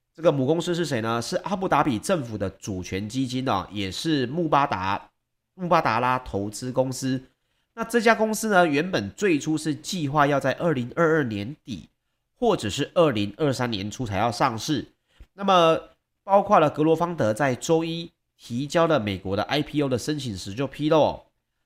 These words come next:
该公司的亏损呢，虽然显著的下降，那么营收呢，是大幅的成长。他们二零二零年的营收来到了四十八点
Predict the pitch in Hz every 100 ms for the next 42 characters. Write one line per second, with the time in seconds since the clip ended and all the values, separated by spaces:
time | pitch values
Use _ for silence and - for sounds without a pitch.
0 | _ - 220 233 226 214 214 175 - 208
1 | 202 131 107 107 113 160 131 123 - 120
2 | 92 87 156 127 107 165 127 135 147 117
3 | - _ _ _ 170 156 - - 127 160
4 | 160 190 170 151 147 151 - 170 104 -
5 | 98 98 - 104 135 101 80 - _ _
6 | _ - 220 202 - 240 180 208 185 180
7 | 131 123 - 135 151 170 160 113 143 123
8 | 107 - - 214 - 147 151 147 147 98
9 | 107